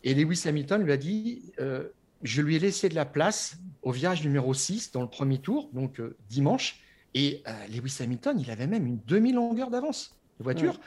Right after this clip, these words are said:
Speaker 1: Mais sauf que, euh, Verstappen avait la corde pour lui et il lui a laissé, mais de la place, mais royalement. Et Verstappen ne lui rend pas ça, cette politesse, on va dire, euh, en retour au virage numéro neuf dans Copse.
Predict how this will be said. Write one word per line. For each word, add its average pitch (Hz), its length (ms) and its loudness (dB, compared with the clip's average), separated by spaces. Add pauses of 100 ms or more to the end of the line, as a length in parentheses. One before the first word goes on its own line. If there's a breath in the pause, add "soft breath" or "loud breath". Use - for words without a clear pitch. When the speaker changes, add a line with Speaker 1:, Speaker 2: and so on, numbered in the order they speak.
(280 loud breath)
Speaker 1:
Mais 156 100 4
sauf - 240 0
que, 226 80 4
euh, 277 340 2
Verstappen 175 480 0
avait 131 160 0
la 117 120 -4
corde 196 320 2
pour 147 180 -2
lui 202 360 0
et 117 80 -8
il 110 80 -8
lui 113 60 -8
a 110 60 -6
laissé, 113 340 -4
mais 139 120 -6
de 104 60 -10
la 107 80 -8
place, - 340 -8
mais 208 100 -6
royalement. 254 540 0 (420 loud breath)
Et 117 80 -6
Verstappen 160 640 0
ne 156 160 2
lui 131 120 -2
rend 123 180 -6
pas 220 200 2
ça, 262 480 0
cette - 340 -4
politesse, 165 600 2
on 147 60 -2
va 135 140 0
dire, 226 340 2 (520 loud breath)
euh, 131 180 4
en 131 80 0
retour 147 440 4
au - 20 2
virage 139 340 0
numéro 131 260 0
neuf 165 400 2
dans 107 120 -6
Copse. - 480 0